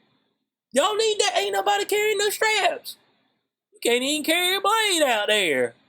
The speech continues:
Well, I mean, you can, but, I mean, they see that thing poking out on you, man, they liable to take you down. Do you see what I'm saying? Folk got stuff like this. The five oh got it.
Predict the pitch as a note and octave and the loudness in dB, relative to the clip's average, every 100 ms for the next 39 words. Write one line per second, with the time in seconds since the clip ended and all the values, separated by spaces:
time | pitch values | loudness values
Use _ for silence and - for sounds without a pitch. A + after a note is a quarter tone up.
0 | - D4 D4+ A3 A3 C#4+ A3 C#4+ D#4+ G3 | -4 -2 0 -2 -4 -2 0 0 0 0
1 | F#3 F#3+ G#3+ G3 F3 D#3+ D3 _ _ _ | 0 0 -2 -4 -4 -8 -14 _ _ _
2 | - A3+ - A#3+ G#3+ G#3+ G3 F#3 G#3 G3+ | -4 -2 -2 0 0 0 0 2 0 0
3 | G3+ A#3+ D#4 C#4+ A3 C4 C#4 C#4 D#4+ D4 | 0 0 0 0 0 -2 -2 -2 0 0
4 | D4+ A3+ A#3 C4+ C4 D4+ D#4 F4 G#3 B2+ | 2 0 0 0 -2 -4 -2 0 0 -2
5 | A2 - _ _ _ A#3 C#4+ D#4 E4 D#4+ | -4 -12 _ _ _ -4 -2 -2 0 0
6 | D#4+ - E4 E4 G3 D3 - _ _ _ | -2 0 0 0 -2 -4 -8 _ _ _
7 | _ _ _ _ _ _ _ _ - C#4 | _ _ _ _ _ _ _ _ -4 -2
8 | D#4 B3+ A#3+ - B3+ B3 B3 A#3+ A3+ C#4+ | 0 -2 -2 0 0 0 0 0 0 0
9 | E4+ C4+ - - _ _ _ - G3 C#4 | 2 0 -2 -10 _ _ _ -6 0 2
10 | C4+ C4 E4 C#4 A3 A#3 C#4+ | 2 0 0 0 0 0 -2